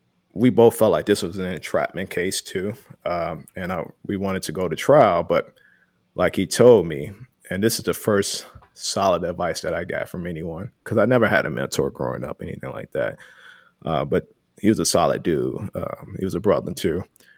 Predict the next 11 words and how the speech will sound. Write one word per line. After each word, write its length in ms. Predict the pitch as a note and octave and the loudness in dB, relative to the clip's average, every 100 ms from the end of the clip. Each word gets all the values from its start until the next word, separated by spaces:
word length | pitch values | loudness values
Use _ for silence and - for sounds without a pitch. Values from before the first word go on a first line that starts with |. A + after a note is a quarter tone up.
| _ _ _ _ | _ _ _ _
Um, 640 | - - - - - C3 _ F#2+ | -8 -8 -8 -10 -10 -12 _ -4
and 480 | F2 E2+ C#2+ A#2+ - _ | -2 -2 -6 -14 -20 _
he 80 | - | -6
was 100 | F2 | -4
like, 160 | C#2+ C2 | -2 2
"Listen, 380 | F#2+ - C2 - _ _ - - F#2 | 2 0 -6 -12 _ _ -20 -8 -4
if 120 | F#2 | -2
we 80 | G2+ | 2
go 160 | G#2 | 4
to 60 | G2+ | 4
trial 520 | - D#3 - - - | 4 4 4 0 -4